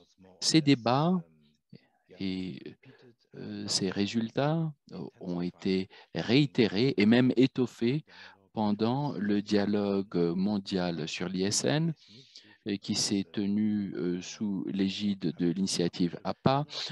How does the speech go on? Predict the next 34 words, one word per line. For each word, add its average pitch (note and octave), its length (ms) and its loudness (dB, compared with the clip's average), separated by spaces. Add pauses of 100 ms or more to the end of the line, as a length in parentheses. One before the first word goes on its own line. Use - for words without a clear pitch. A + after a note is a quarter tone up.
(140)
euh, G#2 100 4
dans A#2 160 2
le G#2 100 2
cadre D3+ 160 0
du A#2 120 -2
partenariat G2+ 580 -2
Norvège-Afrique F#2 720 -2
du E2+ 80 -10
Sud. A2+ 340 -6 (320)
Il F#2 160 -2
y E2+ 60 2
a D#2+ 60 4
eu G#2+ 260 -2 (320)
également, F2+ 720 0
euh, F2+ 180 0
les F#2+ 220 2
débats G#2 560 0
du G2 260 -6
groupe A2+ 240 -8
de G2 100 -2
travail F2+ 400 -2
à E2 60 -4
composition F2+ 680 -6
non E2 120 -6
limitée, F2 540 -6 (500)
euh, D#2 240 -8 (160)
troisième, B2 640 -4 (640)
et F#2+ 240 0
on F2+ 240 -2
a F2+ 100 -2
conclu G2 320 -4
que A#2+ 120 -4
la F#2 80 0
traçabilité G2 880 0